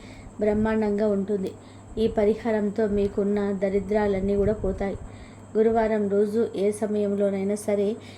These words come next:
ఈ పరిహారం చేసుకోవచ్చు. పగలు, మధ్యాహ్నం, సాయంత్రం, రాత్రి, ఇలా ఎప్పుడైనా సరే ఈ పరి-,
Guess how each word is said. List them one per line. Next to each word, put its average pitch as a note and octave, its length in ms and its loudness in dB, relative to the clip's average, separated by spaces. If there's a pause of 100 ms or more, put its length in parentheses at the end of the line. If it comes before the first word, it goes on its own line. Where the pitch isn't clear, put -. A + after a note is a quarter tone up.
(220)
ఈ - 20 2
పరిహారం G#3 600 0 (100)
చేసుకోవచ్చు. G3 680 -6 (520)
పగలు, G3+ 520 2
మధ్యాహ్నం, G3 720 0 (120)
సాయంత్రం, G3 720 -2
రాత్రి, F#3+ 480 -2 (460)
ఇలా G#3+ 180 2
ఎప్పుడైనా G#3+ 580 2
సరే G#3 280 -2
ఈ G3+ 80 0
పరి-, G3 220 -2